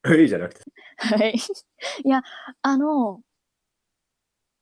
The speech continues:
Speaker 2: それに関してなんですけど、欲しいものあるって聞いたんです。
Speaker 1: うん。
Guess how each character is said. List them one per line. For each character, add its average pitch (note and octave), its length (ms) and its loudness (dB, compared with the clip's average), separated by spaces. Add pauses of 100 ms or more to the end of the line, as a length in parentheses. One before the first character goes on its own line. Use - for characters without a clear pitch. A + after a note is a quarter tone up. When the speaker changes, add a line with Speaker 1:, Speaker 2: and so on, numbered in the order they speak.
Speaker 2:
そ D4 160 -2
れ E4 100 2
に F#4+ 140 -2
関 A4 220 -4
し - 40 -8
て C#4+ 60 -2
な G#3+ 80 0
ん - 20 -4
で F#3+ 40 -6
す - 60 -16
け G3+ 80 -10
ど、 G3+ 120 -2
欲 A3+ 220 -4
し - 100 -10
い C#5+ 100 2
も F4+ 60 2
の G#3 80 2
あ A#3 60 2
る C#4 80 0
っ - 20 0
て - 80 -12
聞 G3 140 -6
い - 40 -4
た F#3+ 100 -8
ん F3+ 60 -10
で E3+ 80 -14
す。 F#3 380 -6 (360)
Speaker 1:
う A2 80 -14
ん。 F2 280 -14